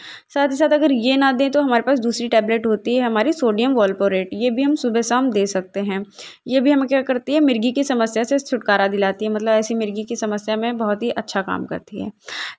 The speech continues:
साथ ही साथ नेक्स्ट टैबलेट हमारी आती है विटामिन बी वन, विटामिन बी सिक्स, विटामिन बी ट्वेल्व, ये भी हम क्या करते हैं, सुबह शाम दे सकते हैं। अब ये क्या करती है,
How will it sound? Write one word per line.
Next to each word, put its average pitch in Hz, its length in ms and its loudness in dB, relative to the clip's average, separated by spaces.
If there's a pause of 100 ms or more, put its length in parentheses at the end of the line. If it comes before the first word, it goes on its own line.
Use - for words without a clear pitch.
साथ 277 120 4
ही 269 80 -4
साथ 302 160 4
नेक्स्ट 277 280 0
टैबलेट 262 320 0
हमारी 254 300 2
आती 240 220 2
है 269 60 -2
विटामिन 240 460 0
बी 220 280 0
वन, 233 300 0 (160)
विटामिन 220 480 0
बी 220 200 0
सिक्स, 226 320 -4
विटामिन 220 460 0
बी 214 160 -2
ट्वेल्व, 196 380 -2 (360)
ये 269 180 2
भी 277 120 2
हम 302 140 4
क्या 269 120 2
करते 240 240 -2
हैं, 311 80 4
सुबह 254 260 2
शाम 269 280 2
दे 226 180 2
सकते 208 360 -4
हैं। 202 220 -4 (360)
अब 233 180 0
ये 262 180 0
क्या 277 200 2
करती 277 380 0
है, 311 160 4